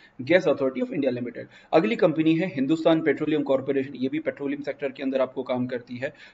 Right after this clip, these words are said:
और इसका main काम है पेट्रोलियम सप्लाई and distribution। अगली कंपनी है इंडियन ऑयल कॉरपोरेशन लिमिटेड, आईओसी के नाम से, अ, इस company को जाना जाता है। तो ये भी महारत्न company है,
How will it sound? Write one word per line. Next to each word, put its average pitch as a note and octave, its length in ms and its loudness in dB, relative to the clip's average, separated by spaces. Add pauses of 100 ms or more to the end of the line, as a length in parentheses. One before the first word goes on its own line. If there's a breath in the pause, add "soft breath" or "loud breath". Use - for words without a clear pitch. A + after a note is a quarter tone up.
और C#3 160 2
इसका D3+ 240 -2
main C#3+ 300 2
काम C3+ 220 2
है C3 160 -4
पेट्रोलियम C3 360 0
सप्लाई B2+ 320 -4
and B2+ 100 2
distribution। B2+ 520 -2 (280 loud breath)
अगली F#3 240 2
कंपनी C#3+ 380 2
है D#3 180 -4 (120)
इंडियन E3+ 340 4
ऑयल C#3+ 160 4
कॉरपोरेशन B2+ 520 -2
लिमिटेड, B2 380 -2 (320 loud breath)
आईओसी C#3+ 520 0
के D3+ 260 0
नाम C3+ 240 2
से, C#3+ 340 0
अ, B2 400 -2
इस C3+ 100 -14
company C3 340 -2
को C3+ 140 0
जाना B2+ 220 2
जाता B2 260 -2
है। D3 60 -2
तो - 380 -12
ये B2+ 220 2
भी B2+ 200 0
महारत्न C#3+ 440 -2
company C3+ 340 0
है, C#3+ 160 -4